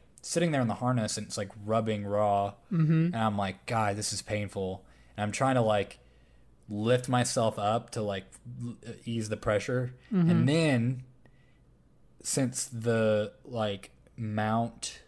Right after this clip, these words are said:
Speaker 1: uh, zip line thing was not all the way off,
Speaker 2: Mm-hmm.
Speaker 1: it was kinda helping some of my weight. And then the guy comes, and he takes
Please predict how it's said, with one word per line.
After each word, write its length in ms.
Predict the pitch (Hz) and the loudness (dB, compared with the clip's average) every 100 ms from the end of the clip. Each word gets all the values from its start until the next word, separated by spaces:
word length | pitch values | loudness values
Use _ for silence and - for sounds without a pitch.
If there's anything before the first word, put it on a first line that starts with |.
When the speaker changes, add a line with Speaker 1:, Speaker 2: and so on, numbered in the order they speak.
| - - - - - - | -20 -20 -20 -20 -20 -10
Speaker 1:
uh, 640 | 120 110 104 101 101 101 - - - - 123 | -4 -2 -2 -4 -6 -8 -12 -16 -20 -14 -10
zip 320 | 107 113 117 | -4 -2 0
line 300 | 113 117 113 | 0 0 0
thing 500 | 123 120 120 117 107 | 0 0 0 -4 -2
was 180 | 107 107 | -2 0
not 220 | 110 - | -2 -2
all 160 | - 110 | -2 0
the 60 | 131 | 2
way 120 | 147 | 2
off, 380 | 160 175 - - - | 2 -2 -8 -20 -4
Speaker 2:
Mm-hmm. 340 | 175 160 160 180 - _ _ _ - - _ - - - _ _ _ | 2 4 2 -2 -10 _ _ _ -20 -20 _ -20 -20 -20 _ _ _
Speaker 1:
it 80 | 135 | -2
was 160 | 117 - | -2 -2
kinda 220 | 127 123 | 2 4
helping 240 | 147 - | 4 2
some 140 | - 165 | 0 0
of 60 | |
my 120 | 165 170 | 2 4
weight. 280 | 180 175 - | 4 2 -2
And 160 | 123 | 2
then 80 | 123 | 2
the 80 | 117 | 2
guy 260 | 117 139 165 | 2 2 2
comes, 440 | - 107 101 - - - 117 | 0 0 -2 -8 -16 -14 -4
and 80 | 113 | -2
he 60 | |
takes 240 | 123 117 | 0 0